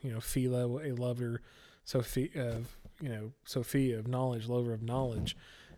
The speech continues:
you know, we are, through our knowledge and trying to understand, we are trying to reconnect with Sophia, with the divine wisdom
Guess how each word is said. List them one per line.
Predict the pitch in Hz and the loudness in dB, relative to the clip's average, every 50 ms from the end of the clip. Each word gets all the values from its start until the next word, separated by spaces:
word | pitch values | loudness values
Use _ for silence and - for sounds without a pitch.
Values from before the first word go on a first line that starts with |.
| - - - | -20 -18 -6
you | - 143 | -2 0
know, | 127 120 113 | 0 0 0
we | 113 123 135 131 123 123 | 2 4 6 6 8 6
are, | 123 123 120 120 123 120 117 120 - - - - - - - - - _ | 6 6 6 6 6 4 4 2 0 -6 -12 -18 -20 -20 -20 -20 -20 _
through | - - - 151 147 143 139 | -10 0 4 8 8 8 8
our | 131 127 123 | 8 6 4
knowledge | 123 123 120 117 120 120 117 113 - - | 4 2 2 2 2 2 2 0 0 -4
and | 135 123 | -4 -2
trying | - 131 120 | -2 -2 -2
to | 113 | -2
understand, | 113 - - - 131 123 123 120 | -4 -2 -2 0 0 0 2 2
we | 123 123 | 2 2
are | 120 | 0
trying | 117 - - 127 123 123 120 123 120 117 | -2 -2 -4 -2 -2 0 0 -2 -2 -2
to | - - 120 | -4 -4 -6
reconnect | 117 123 131 131 127 120 - - - 123 120 123 127 127 120 - - - - - - - - - | -2 0 2 2 2 2 -2 -4 -4 -2 2 2 2 2 2 -2 -4 -10 -16 -16 -18 -16 -8 -2
with | 123 127 135 135 127 117 - - - - - - _ _ _ _ _ _ | 4 6 6 6 6 4 2 -4 -10 -14 -16 -20 _ _ _ _ _ _
Sophia, | - - 139 123 117 - - 139 127 117 110 104 104 123 175 165 | -4 0 0 0 0 0 0 0 0 0 -2 -4 -8 -10 -12 -8
with | 151 131 123 117 - - | -6 -4 -4 -4 -4 -4
the | 131 | -4
divine | 120 127 120 117 123 127 123 123 123 120 120 113 | -2 -2 -2 0 0 0 2 2 2 2 0 0
wisdom | 113 120 123 123 120 - 127 117 113 110 113 120 135 | 2 2 2 2 2 0 -2 -2 -2 -4 -4 -6 -6